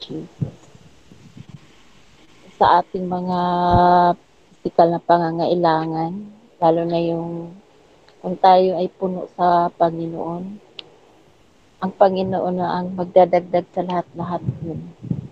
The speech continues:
Hindi na natin alalahanin yun. Pero pag kulang ka talaga sa panalangin, kulang ka sa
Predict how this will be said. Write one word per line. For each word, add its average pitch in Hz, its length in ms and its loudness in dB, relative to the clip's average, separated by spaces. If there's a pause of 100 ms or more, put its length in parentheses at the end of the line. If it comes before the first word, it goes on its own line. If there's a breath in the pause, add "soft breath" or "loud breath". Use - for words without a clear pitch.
(120)
Hindi 175 180 -10
na 185 140 -2
natin 175 340 -2
alalahanin 170 960 0
yun. 175 180 -10
Pero 180 220 4
pag - 240 -2
kulang 185 400 4
ka 175 160 -8
talaga 175 480 0
sa 170 240 0
panalangin, 208 800 -2
kulang 185 320 -8
ka - 160 -20
sa 175 320 -6